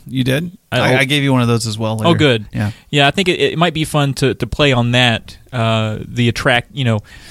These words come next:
Speaker 2: what you might be more attracted to and sort of pit them together.
Speaker 1: Right.
Speaker 2: 'Cause it's, it's a no-brainer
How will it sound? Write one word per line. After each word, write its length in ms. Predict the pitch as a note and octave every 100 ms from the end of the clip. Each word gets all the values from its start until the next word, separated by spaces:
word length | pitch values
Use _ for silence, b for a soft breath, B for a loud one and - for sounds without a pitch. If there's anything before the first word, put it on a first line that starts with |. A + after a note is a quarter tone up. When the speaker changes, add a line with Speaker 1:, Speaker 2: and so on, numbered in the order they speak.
| B B -
Speaker 2:
what 160 | C3+ D3+
you 80 |
might 160 | C3+ C3+
be 80 | B2+
more 180 | B2+ A#2
attracted 480 | - C3 B2+ - A2
to 260 | B2 A2+
and 100 | G#2+
sort 140 | - A#2+
of 80 | -
pit 180 | C#3
them 180 | - D3
together. 500 | C#3+ A#2+ A2 G#2+ G#2+ - _ _ _ -
Speaker 1:
Right. 200 | A2 - _ -
Speaker 2:
'Cause 160 | A2+ B2
it's, 220 | B2+ -
it's 200 | - C3+
a 40 | D3
no-brainer 560 | D3+ B2 C3 E3+ B2+